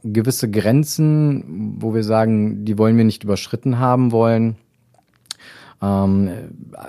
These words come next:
das beste Beispiel ist eigentlich das Eintrachtstadion-Projekt. In dem Sinne, weil sich hier Tradition und, äh, Kommerzialisierung, äh, die Klinke in die Hand geben oder zusammenarbeiten vielmehr eher.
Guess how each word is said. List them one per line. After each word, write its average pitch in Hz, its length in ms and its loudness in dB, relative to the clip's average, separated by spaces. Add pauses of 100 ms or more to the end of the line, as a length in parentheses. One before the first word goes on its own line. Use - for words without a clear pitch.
(320)
das - 180 -8
beste - 260 0
Beispiel 117 380 2
ist 110 140 -2
eigentlich 107 560 -2
das - 160 -8
Eintrachtstadion-Projekt. 135 1120 -2 (520)
In 107 100 0
dem 113 200 2
Sinne, 110 300 2
weil 95 260 2
sich 107 180 -4
hier 110 160 -4
Tradition 107 920 0
und, 98 500 0
äh, 95 180 -4
Kommerzialisierung, 101 1080 0
äh, 95 360 -6 (300)
die - 80 -16
Klinke 123 340 2
in 117 80 4
die 110 120 2
Hand 113 200 -2
geben 107 240 0
oder 92 240 -4 (240)
zusammenarbeiten 110 800 0
vielmehr 104 340 -2
eher. 104 220 -2